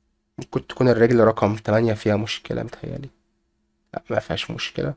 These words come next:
دي برضو ما فيهاش مشكله، ولا دي. وانا بس بحاول اوريلكوا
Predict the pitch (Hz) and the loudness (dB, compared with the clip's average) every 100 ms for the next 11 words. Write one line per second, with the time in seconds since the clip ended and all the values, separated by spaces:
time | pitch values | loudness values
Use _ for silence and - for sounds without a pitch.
0 | _ _ _ _ _ _ _ _ _ _ | _ _ _ _ _ _ _ _ _ _
1 | _ - 110 107 110 107 - 101 - - | _ -4 -2 0 -2 -4 -4 -6 -8 -10
2 | - - - 131 _ _ _ _ _ _ | -10 -8 -8 -10 _ _ _ _ _ _
3 | _ _ _ - 107 110 113 135 _ _ | _ _ _ -4 -2 -2 -4 -10 _ _
4 | _ _ _ _ _ _ _ _ _ _ | _ _ _ _ _ _ _ _ _ _
5 | _ _ _ _ _ _ _ _ _ _ | _ _ _ _ _ _ _ _ _ _
6 | _ _ _ _ _ _ _ _ - _ | _ _ _ _ _ _ _ _ -20 _
7 | _ - - _ _ _ - - 113 123 | _ -20 -20 _ _ _ -2 2 4 6
8 | 127 - - - 123 131 123 113 107 120 | 6 2 0 0 4 6 6 4 2 0
9 | 127 - 131 | -2 0 0